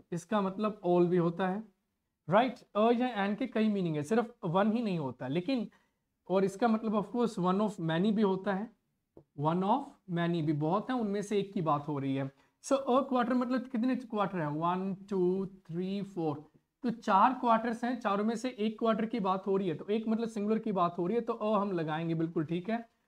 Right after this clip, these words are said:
a quarter to ten है। So, एक क्वार्टर की बात हो रही है, चार में से एक की बात हो रही है, one of, one of many की बात हो रही है, तो of course हम यहाँ पर आर्टिकल a लगाएंगे। सेंटेंस में कोई गड़बड़ी नहीं है, no error हम इसमें लिखेंगे,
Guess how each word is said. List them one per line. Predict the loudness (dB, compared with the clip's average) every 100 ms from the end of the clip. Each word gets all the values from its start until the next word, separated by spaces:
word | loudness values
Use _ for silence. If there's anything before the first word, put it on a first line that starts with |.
| _
a | 6 6 4
quarter | 2 4 2
to | -4
ten | -2 -2
है। | -2 -8 -12 _ _ _ _
So, | -4
एक | -2 -2 -2
क्वार्टर | 0 0 -2
की | -4
बात | -2 -2 -2
हो | -2
रही | 0
है, | -2
चार | 2 2 2
में | 0
से | -4 -4
एक | -4 -2
की | -2
बात | 2 2 2
हो | 2
रही | 2
है, |
one | 4 2 2
of, | 0 -4 _ _ _ _ _ _ _ _ _ _ _ _
one | 0 2
of | 2 0
many | -2 0 0
की | 0
बात | 2 2 2
हो | 0
रही | 0
है, | 0
तो | -2 -4
of | -4 -4
course | -4 -4 -6
हम | -2
यहाँ | 0 0 0
पर | 2
आर्टिकल | 2 0 -2 -4 0
a | 0 2 0
लगाएंगे। | 0 0 -2 -4 -6
सेंटेंस | -6 -6 -6 -8 -8
में | -8
कोई | -2 -2 -2
गड़बड़ी | -6 -6 -4 -4 -4 -4
नहीं | -6 -8 -6
है, | -6 -6 -12 _ _ -4
no | 2 4
error | 6 6 2
हम | -2 -6 -8
इसमें | -10 -6 -6 -6
लिखेंगे, | -6 -6 -8 -10